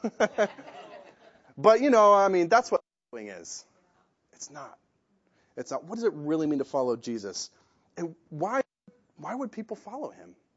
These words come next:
Okay, that's what we're breaking down today. That's what we're breaking down. Uh, here, here's the, here's the handle to the handle.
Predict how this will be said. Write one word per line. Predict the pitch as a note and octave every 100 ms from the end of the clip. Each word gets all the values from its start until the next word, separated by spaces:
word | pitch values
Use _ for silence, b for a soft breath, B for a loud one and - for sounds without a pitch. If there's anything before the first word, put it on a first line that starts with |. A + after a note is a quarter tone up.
| _ _ _ _ _ _
Okay, | D3+ D#3+
that's | G#3
what | A#3+
we're | A3
breaking | G3+ G#3+ G#3
down | G3+ G3
today. | F#3+ C#3 G#2+ F2 _ - - _ _ _ _ _ - b b b b _ _
That's | - D#3
what | F#3 E3+
we're | _
breaking | F3+ D#3
down. | D#3+ D#3 A#2+ B B B
Uh, | - F#3 F#3 F#3+
here, | F#3+ - _ _ _ _ A#3 - F3+
here's | A3 G#3
the, | F#3 G3+ D#3+
here's | G#3+ G#3+
the | G3+
handle | F#3+ G3+ G3
to | F3+
the | E3
handle. | F#3+ E3 G2